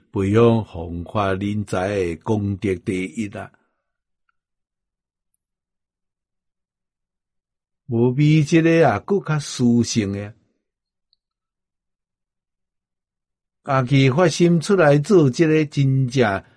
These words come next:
来依教奉行啊，哦，弘法利生，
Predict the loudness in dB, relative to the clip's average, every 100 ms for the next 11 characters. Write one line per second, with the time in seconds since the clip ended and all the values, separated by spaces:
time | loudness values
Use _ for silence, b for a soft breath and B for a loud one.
0 | -8 -4 -4 -6 _ -8 -8 0 2 2
1 | 0 -4 0 2 2 2 0 0 -2 0
2 | 0 -2 b b _ -8 -4 -4 -2 -2
3 | -2 -2 -2 -4 -2 -2 -2